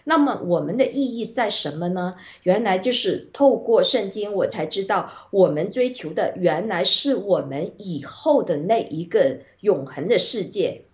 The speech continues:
因为，而且这个世界呢，而且真的看圣经也是知道，这个也是去到末世的，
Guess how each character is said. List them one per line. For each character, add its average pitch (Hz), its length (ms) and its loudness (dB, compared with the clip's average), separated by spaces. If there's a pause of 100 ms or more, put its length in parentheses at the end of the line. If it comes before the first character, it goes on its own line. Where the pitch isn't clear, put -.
(460)
因 285 180 2
为， 294 180 6
而 240 180 2
且 - 220 -2
这 - 140 -4
个 196 100 -2
世 233 300 -6
界 240 240 -2
呢， 180 420 -6
而 208 220 4
且 - 440 -2
真 277 140 4
的 240 100 2
看 269 260 -4
圣 226 300 0
经 240 300 -4
也 196 180 4
是 - 220 0
知 233 220 -6
道， 226 340 0 (400)
这 370 180 4
个 302 120 2
也 185 180 2
是 262 220 -4
去 - 180 -6
到 233 160 -2
末 240 300 2
世 262 260 -4
的， 175 200 -2